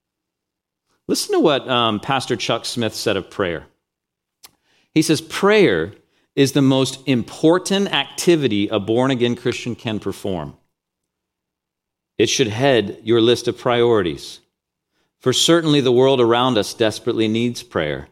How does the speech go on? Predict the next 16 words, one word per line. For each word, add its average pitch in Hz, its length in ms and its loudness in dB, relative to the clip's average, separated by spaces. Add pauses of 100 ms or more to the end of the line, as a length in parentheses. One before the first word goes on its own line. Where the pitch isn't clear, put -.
(880)
Prayer 139 380 2
will 107 200 4
open 160 540 0
the 170 100 2
door 107 380 4
for 113 220 -2
God 101 400 -2
to 113 80 -4
do 98 180 -2
a 98 60 0
glorious 113 640 0
work 127 320 0
in 98 120 -4
these 98 200 -6
last 98 400 -4
days. 95 580 -4